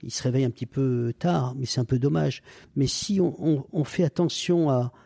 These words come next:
à, à s'arrêter un peu en disant, mais il y a la nature qui est là, elle nous est offerte, on a des belles fleurs.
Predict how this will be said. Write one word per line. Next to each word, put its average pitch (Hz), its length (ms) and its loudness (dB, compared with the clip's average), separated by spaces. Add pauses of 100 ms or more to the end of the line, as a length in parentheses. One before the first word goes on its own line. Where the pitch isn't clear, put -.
(360)
à, 135 220 -4
à 127 40 2
s'arrêter 151 540 0
un 147 100 0
peu 170 320 0
en 147 80 2
disant, 135 200 0
mais 139 100 2
il 127 60 -2
y 135 40 0
a 135 60 2
la 143 120 2
nature 147 300 -2
qui - 140 -6
est 160 40 4
là, 170 300 2
elle 135 160 2
nous 123 180 0
est 143 40 6
offerte, 151 560 0
on 131 100 -2
a 120 80 -2
des 120 120 -4
belles 151 180 0
fleurs. 190 520 -2